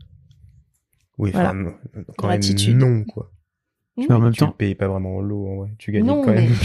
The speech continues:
Speaker 1: <laughs> bien assez, euh.
Speaker 2: Non, mais c'est quand, euh, je bossais pas, euh, et que je faisais juste les cours,
Speaker 1: Ah
Speaker 2: euh,
Speaker 1: oui.
Speaker 2: de dessin. Donc, euh, voilà, il, tu vois, il avait son rapport
Speaker 3: En même temps,
Speaker 2: de
Speaker 3: c'est
Speaker 2: qui
Speaker 3: très
Speaker 2: paye
Speaker 3: froid
Speaker 2: quoi.
Speaker 3: comme constat, quoi. Tu vois,
Speaker 2: Oui, oui,
Speaker 3: les
Speaker 2: oui, mais bon, du coup, tu vois, tu te prends ça
Speaker 3: <laughs> Ça
Speaker 2: dans
Speaker 3: t'a
Speaker 2: la
Speaker 3: pris dans
Speaker 2: tronche
Speaker 3: la
Speaker 2: le matin.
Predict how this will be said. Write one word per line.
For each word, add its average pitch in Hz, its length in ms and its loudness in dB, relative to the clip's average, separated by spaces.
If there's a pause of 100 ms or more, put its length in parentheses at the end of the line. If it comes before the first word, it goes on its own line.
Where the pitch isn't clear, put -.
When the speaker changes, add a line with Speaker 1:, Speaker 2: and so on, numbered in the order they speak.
(160)
Speaker 1:
<laughs> 139 100 0
bien 117 80 4
assez, 151 320 0
euh. 117 220 2 (320)
Speaker 2:
Non, 277 240 -4
mais 220 80 -2
c'est 208 140 -8
quand, 196 300 -8
euh, 185 200 -6
je 170 100 -10
bossais 175 280 -10
pas, 196 260 -8
euh, 165 240 -10
et 170 80 -10
que 175 160 -12
je 170 120 -16
faisais 170 280 -12
juste 180 300 -12
les 175 180 -10
cours, 175 240 -14
Speaker 1:
Ah 117 220 4
Speaker 2:
euh, 123 60 4
Speaker 1:
oui. 123 60 2
Speaker 2:
de 165 80 -8
dessin. 180 380 -8 (960)
Donc, 156 180 -6
euh, 147 60 -2
voilà, 185 220 4
il, 165 280 -2
tu - 100 -16
vois, 214 120 4
il 180 80 0
avait 170 180 0
son 165 200 -8
rapport 151 420 -8
Speaker 3:
En 113 60 4
même 107 140 2
temps, 156 100 4
Speaker 2:
de - 40 2
Speaker 3:
c'est 107 320 0
Speaker 2:
qui - 60 -14
Speaker 3:
très 131 160 2
Speaker 2:
paye 202 80 0
Speaker 3:
froid 185 160 4
Speaker 2:
quoi. 214 80 -2
Speaker 3:
comme 131 140 2
constat, 151 360 -2
quoi. 120 240 -4
Tu - 160 -8
vois, 127 80 4
Speaker 2:
Oui, - 80 4
oui, 196 140 2
Speaker 3:
les 151 220 6
Speaker 2:
oui, 233 220 4
mais 196 220 2
bon, 214 60 4
du 202 160 0
coup, - 180 -4
tu - 60 -16
vois, 190 140 0
tu - 140 -6
te - 40 -20
prends 196 180 -6
ça 220 120 -6
Speaker 3:
<laughs> - 20 -2
Ça - 20 -4
Speaker 2:
dans 214 60 -2
Speaker 3:
t'a 196 80 0
Speaker 2:
la 185 80 -4
Speaker 3:
pris 160 100 2
dans 143 80 4
Speaker 2:
tronche 139 120 6
Speaker 3:
la 208 80 2
Speaker 2:
le 196 40 2
matin. 196 240 0